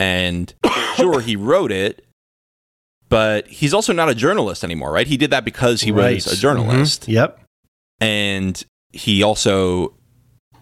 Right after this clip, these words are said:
Speaker 1: did something that was against journalist rules, but he felt was ethical in his view.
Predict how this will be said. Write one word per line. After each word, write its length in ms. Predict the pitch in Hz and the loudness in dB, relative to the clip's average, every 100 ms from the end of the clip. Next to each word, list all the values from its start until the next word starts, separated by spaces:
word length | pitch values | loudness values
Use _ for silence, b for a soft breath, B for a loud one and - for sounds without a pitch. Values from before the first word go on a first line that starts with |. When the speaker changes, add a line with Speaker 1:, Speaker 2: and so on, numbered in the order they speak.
| - | -6
Speaker 1:
did 200 | - 110 | -2 0
something 420 | - 101 107 104 | 0 0 0 0
that 200 | 98 90 | 0 -2
was 160 | 92 95 | -4 -4
against 360 | 92 107 98 - | -2 0 0 0
journalist 340 | 95 92 87 | 0 0 0
rules, 300 | 170 175 123 | 2 2 2
but 140 | 104 | -2
he 120 | - 107 | 0 -2
felt 300 | - 95 85 | 2 0 2
was 180 | 92 | 0
ethical 460 | 87 90 85 92 92 | -2 -4 -2 0 0
in 80 | 87 | 0
his 260 | 123 107 | 0 0
view. 200 | - 52 | -2 -10